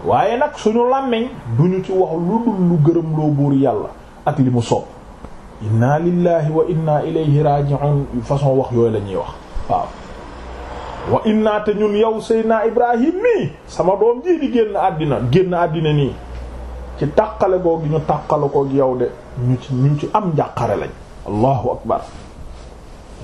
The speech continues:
Moo tax du jooy yooyu la ñuy wax. Moo tax it, ku ràññeewul, sa baay génn àddina, sa, sa sœur yi, sa ñoom yaay di jooy, nga naan leen, "Bàyyi leen seen jooy yi,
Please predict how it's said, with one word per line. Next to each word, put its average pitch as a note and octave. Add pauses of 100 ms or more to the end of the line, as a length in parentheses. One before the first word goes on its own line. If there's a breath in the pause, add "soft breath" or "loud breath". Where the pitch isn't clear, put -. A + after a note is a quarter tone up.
(180)
Moo G#2
tax -
du E3+
jooy D3
yooyu F3
la F3+
ñuy F3
wax. C#3+ (160)
Moo G3+
tax G3+
it, D#4+ (840)
ku D#3
ràññeewul, G3+ (1800)
sa G3
baay F3+
génn D#3+
àddina, C#3+
sa, D#3+ (140)
sa D3+
sœur E3
yi, C#3+
sa E3
ñoom D3
yaay C3
di C3
jooy, B2+
nga C#3
naan E3
leen, F3
"Bàyyi G#3
leen G#3
seen G#3+
jooy A3
yi, G#3+